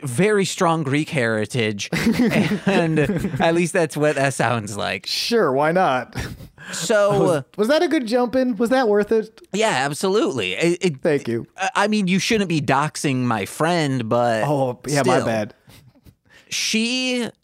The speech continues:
Speaker 1: posted
Speaker 2: Mm-hmm.
Speaker 1: on Facebook new tattoos that she got, which were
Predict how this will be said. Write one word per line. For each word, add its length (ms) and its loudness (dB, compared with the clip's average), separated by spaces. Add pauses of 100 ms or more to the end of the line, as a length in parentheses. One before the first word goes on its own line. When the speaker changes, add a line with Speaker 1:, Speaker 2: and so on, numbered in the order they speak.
(140)
Speaker 1:
posted 480 0
Speaker 2:
Mm-hmm. 80 2
Speaker 1:
on 120 0
Facebook 680 0
new 280 0
tattoos 840 -2
that 240 0
she 220 -4
got, 440 0
which 280 -2
were 460 2